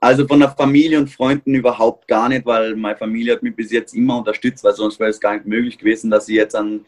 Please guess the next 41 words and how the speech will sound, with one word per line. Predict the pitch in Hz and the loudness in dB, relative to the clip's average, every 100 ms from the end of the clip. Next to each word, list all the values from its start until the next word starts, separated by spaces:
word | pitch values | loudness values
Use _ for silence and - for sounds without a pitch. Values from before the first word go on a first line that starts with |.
| - | -10
immer | - 117 | -4 -2
noch | 104 | -4
biken | - 101 107 - 110 104 | 0 0 0 -4 -6 -6
kann. | 101 - 107 127 139 _ _ _ - | -6 2 2 2 -6 _ _ _ 2
Ähm, | 127 131 127 123 123 | 6 6 4 -2 -4
was | 117 123 - | -4 -6 -6
mal | 135 135 127 | -6 -4 -4
war, | 120 123 135 | -4 -2 -2
aber | 135 123 | -2 -2
es | 110 | -6
war | 107 110 | -6 -6
jetzt | 107 | -6
auch | 104 | -10
nicht | 113 | -10
so | 123 - | -12 -8
dramatisch, | 110 104 113 117 | -4 -4 -6 -6
dass | 117 107 | -8 -6
mal | 117 110 | -4 0
ein | |
Lehrer | 107 117 123 | 2 2 0
gesagt | - 120 120 | -4 -4 -2
hat, | 127 123 | 0 0
okay, | 113 - 113 | -2 -4 -6
das | 113 | -6
ist | 120 120 | -8 -4
jetzt | 113 - _ - | -4 -6 _ 0
nichts | 131 131 | 0 2
für | 123 | 2
die | 113 | 2
Zukunft, | - 143 139 117 120 - - | 4 2 2 0 0 -2 0
ähm, | 113 110 110 | 2 4 2
aber | 82 107 104 | 4 4 4
irgendwie | 98 110 117 | 2 2 0
mache | 110 110 | -2 0
ich | 117 | -2
es | |
jetzt | 110 104 | -4 -2
immer | 135 139 | 0 0
noch. | 104 104 - | 0 -2 -2
Und | 110 107 | -10 -6
irgendwo | 131 139 143 120 135 160 156 147 | -2 0 -2 -4 -2 0 0 -4